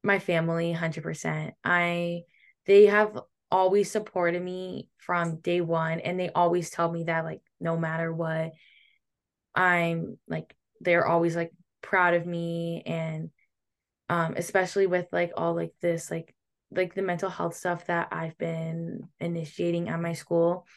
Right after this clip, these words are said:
um, like, my parents just always remind me, like, they're always, like, supporting me, and, um, like, they're, like, super proud of me. And then with my siblings, like, they're always just super engaged. Like, I've, like, talked about my sister a lot. So she's my twin, actually.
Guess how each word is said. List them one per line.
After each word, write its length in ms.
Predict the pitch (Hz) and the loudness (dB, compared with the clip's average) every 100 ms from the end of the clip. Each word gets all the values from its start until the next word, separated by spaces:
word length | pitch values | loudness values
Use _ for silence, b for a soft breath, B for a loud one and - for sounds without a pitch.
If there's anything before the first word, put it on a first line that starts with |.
| b b b b _ _ - | b b b b _ _ -2
um, 340 | 170 165 165 | 0 0 -2
like, 160 | - 185 | -4 -2
my 120 | 185 | -2
parents 300 | 170 175 170 | 0 -2 -2
just 120 | 180 | -4
always 340 | - 170 170 165 | -2 0 0 -2
remind 320 | 170 160 160 | -4 -4 -4
me, 120 | 165 | -6
like, 240 | 160 160 _ _ _ _ - | -6 -10 _ _ _ _ -2
they're 300 | 175 170 170 | 2 4 4
always, 380 | 170 170 170 | 2 2 0
like, 140 | 170 170 | -2 -4
supporting 580 | - 175 190 175 175 170 | -6 -4 0 0 0 -2
me, 400 | 165 165 165 165 b b b b _ - | -4 -6 -6 -10 b b b b _ -8
and, 640 | 170 165 160 160 175 - - _ _ - | -4 -4 -4 -6 -8 -12 -20 _ _ -10
um, 400 | 160 165 - 160 | -8 -8 -10 -8
like, 260 | 165 170 180 | -4 -4 -2
they're, 260 | 180 175 | 0 2
like, 160 | 175 170 - | 0 -2 -8
super 340 | - 170 175 | -10 -6 -6
proud 320 | 170 170 165 | -6 -4 -2
of 80 | 165 | -2
me. 240 | 175 175 | -4 -4
And 160 | - 185 | -4 -4
then 140 | 175 | -2
with 220 | 175 175 180 | -2 -4 -4
my 140 | 170 | -6
siblings, 640 | 165 - 165 175 170 170 | -4 -2 -2 -2 -4 -4
like, 160 | 165 160 _ B B B B B | -4 -6 _ B B B B B
they're 180 | - 214 | 4 6
always 400 | 185 180 175 175 | 6 4 4 0
just 200 | - 170 | -6 -8
super 300 | - 175 175 | -6 -4 -2
engaged. 460 | 170 170 170 170 165 | -2 -2 -2 -2 -4
Like, 220 | 170 165 _ _ _ _ _ | -6 -6 _ _ _ _ _
I've, 180 | - 208 | 2 4
like, 140 | 226 214 | 6 4
talked 240 | 190 175 | 2 2
about 160 | 202 190 | 2 0
my 100 | 175 | -2
sister 400 | - 180 - 180 | -4 -8 0 2
a 60 | |
lot. 260 | 175 170 170 | 4 4 2
So 120 | 175 | -4
she's 280 | 165 202 190 | -4 -2 0
my 120 | 180 | -2
twin, 440 | 165 - 175 160 | -4 -2 0 0
actually. 680 | 160 147 - 170 160 165 170 | -2 -6 -4 -4 -4 -4 -6